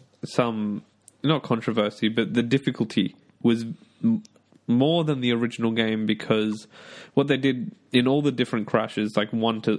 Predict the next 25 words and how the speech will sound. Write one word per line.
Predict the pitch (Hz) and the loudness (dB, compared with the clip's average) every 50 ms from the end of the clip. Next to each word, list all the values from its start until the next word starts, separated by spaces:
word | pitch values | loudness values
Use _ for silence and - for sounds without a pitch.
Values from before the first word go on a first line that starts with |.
| - - - | -4 -10 -10
through | - - 113 107 107 | -2 0 0 0 0
three, | - - - 123 117 107 107 113 104 | -2 -4 -2 0 0 0 0 -4 -8
he | - - - 127 | -4 -2 0 0
had | 135 117 | 2 0
a | 113 | -2
different | 113 - 120 - - 107 - - | -2 -4 -4 -4 -4 -4 -4 -6
jump | 117 - 120 113 110 107 - - - _ _ _ | -2 0 0 0 0 -4 -10 -16 -20 _ _ _
mechanic. | 117 117 110 - - 104 101 - - - - - - _ _ _ _ _ _ _ _ _ _ _ _ _ _ _ - | 0 0 0 0 -2 -2 -2 -4 -12 -16 -18 -20 -20 _ _ _ _ _ _ _ _ _ _ _ _ _ _ _ -16
So | - - - 131 120 117 113 113 120 143 320 - - _ _ _ _ _ _ _ _ _ _ _ _ | -8 0 0 2 2 2 0 0 -2 -2 -6 -8 -14 _ _ _ _ _ _ _ _ _ _ _ _
what | - 123 123 135 135 - | 0 2 2 2 2 0
they've | 123 117 113 117 113 113 | -2 -2 -2 -6 -8 -2
done | - 123 120 117 113 110 113 117 | -2 0 0 0 -2 -4 -4 -2
is | - 120 113 117 | -2 0 0 0
across | 107 - - - 120 - - - | -2 0 0 0 0 0 -2 -2
all | - 117 131 139 | 0 0 0 0
three | 135 - - 117 113 110 | -2 -2 0 0 0 0
games, | 113 107 107 107 104 - | 0 -2 -2 -4 0 0
they've | 113 110 113 | 0 0 0
just | 117 110 - - | -4 -6 -2 2
used | 117 110 107 - | 2 2 2 2
the | - 110 | -2 -2
jump | 107 - 110 107 107 - | 0 0 0 0 -2 -6
from | - - 110 104 104 | -2 -2 -2 0 0
number | 104 101 98 - | -2 -2 -2 -4
three. | - - - 113 113 104 - - - | -4 -4 -2 0 0 0 0 -4 -8